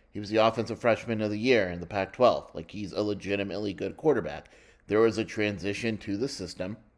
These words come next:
and there's a transition with the terminology, and Jayden de Laura said that was probably his, his biggest struggle, wasn't forgetting the Washington Sta-, State offense, but rather learning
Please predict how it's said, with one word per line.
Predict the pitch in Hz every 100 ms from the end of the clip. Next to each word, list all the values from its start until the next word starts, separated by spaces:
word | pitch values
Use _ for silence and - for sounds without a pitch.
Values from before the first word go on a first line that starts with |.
| _ _ _ _ 87
and | 98
there's | 104 101
a | 98
transition | 110 101 98 98 107
with | 98
the | 98
terminology, | - 107 110 98 90 85 101 104
and | 87
Jayden | 92
de | 98
Laura | 98 95 95
said | 101 85
that | 85 80
was | 90
probably | 104 87 95 98
his, | 90 85 - _ _ _
his | 107 107
biggest | 80 107 98 -
struggle, | - 135 107 95
wasn't | 92 98 101 -
forgetting | 98 82 104 107 98
the | 98
Washington | 92 92 - 90 82
Sta-, | 92 - -
State | - 92 90
offense, | 123 135 98 95 - - - - -
but |
rather | 107 104 104 98
learning | 98 98 98 95 87